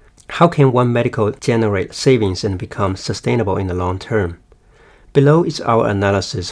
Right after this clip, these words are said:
Hopefully, this is going to shed some light on these questions. Now let's look at Amazon Care. I'll explain three points here.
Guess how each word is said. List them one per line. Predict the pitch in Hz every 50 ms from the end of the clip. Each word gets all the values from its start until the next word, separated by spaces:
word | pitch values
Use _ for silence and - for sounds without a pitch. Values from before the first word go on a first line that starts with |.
| - -
Hopefully, | 135 135 - - 117 104 98 95 - - - - - _ _ -
this | 123 113 - -
is | -
going | - - 110 107 101
to | - 104
shed | 98 - - 120 113 107 117
some | - - 113 104 98 95
light | 98 98 95 95 -
on | - 117 98 92
these | 95 - -
questions. | - - - 131 127 - - - 92 85 85 - - - - - _ _ _ _ _ _ _ _ _ _ _ _ _ - _ _ _ _ _ _ _ _ _ _ -
Now | 139 135 127
let's | 127 160 202 - -
look | - 190 180 -
at | 156 143
Amazon | 131 123 120 113 110 98 90 92
Care. | - - - 92 90 87 87 - - _ _ _ _ _ _ _ - - - -
I'll | 117 110
explain | 104 101 - - - 120 117 113 113 - -
three | - - - 120 113 -
points | - - - 139 123 113 101 -
here. | - - - - - -